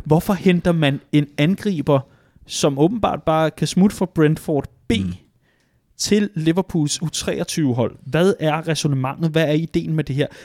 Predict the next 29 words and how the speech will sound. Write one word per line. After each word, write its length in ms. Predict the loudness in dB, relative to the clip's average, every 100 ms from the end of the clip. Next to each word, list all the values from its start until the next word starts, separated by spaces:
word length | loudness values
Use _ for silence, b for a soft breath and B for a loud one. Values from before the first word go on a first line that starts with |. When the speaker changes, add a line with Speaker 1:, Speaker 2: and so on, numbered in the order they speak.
| B
Speaker 1:
Gider 180 | 2 2
du 180 | 2 0
at 60 | 0
gøre 120 | 0
os 120 | 0
lidt 120 | -4
klogere 260 | 0 0 2
på, 200 | 0 0
hvorfor 220 | -2 0 0
er 80 |
det 100 | 0
smart 240 | -2 -6 -4
at 40 | -2
hente 220 | 0 -2
en 100 | 2
Joe 140 | 2 2
Hardy, 240 | 0 -4
der 60 | -6 _ _ 2
jo 20 |
Speaker 2:
Jamen, 100 | 4
Speaker 1:
tydeligvis 340 | 6 4 4 2
har 80 | 2
mål 240 | 2 0
i 60 | 2
støvlerne 360 | 2 2 2
Speaker 2:
hvis, 100 | 2
Speaker 1:
allerede? 180 | 2 -2 0
Speaker 2:
hvis, 400 | 0 0 -6 -8
hvis, 400 | -4 -4 -4 -8